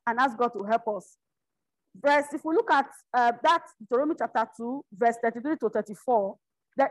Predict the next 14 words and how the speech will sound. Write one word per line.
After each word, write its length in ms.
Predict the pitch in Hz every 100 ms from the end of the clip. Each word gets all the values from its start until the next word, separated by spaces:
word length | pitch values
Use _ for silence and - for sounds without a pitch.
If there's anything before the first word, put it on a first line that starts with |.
| 440
Israelites 580 | 339 311 294 226 226 -
actually 340 | 311 339 339 349
conquered 440 | 349 320 - 311 302 269
and 160 | 254
possessed 380 | 262 262 330 240
the 100 | 240
land 340 | 240 262 214 185 _ -
because 280 | 269 294 -
they 80 | 277
were 160 | 254
in 160 | 254 247
the 160 | 233
right 440 | 226 247 247 254 254 _ _
battlefield. 640 | 233 233 - 220 _ 190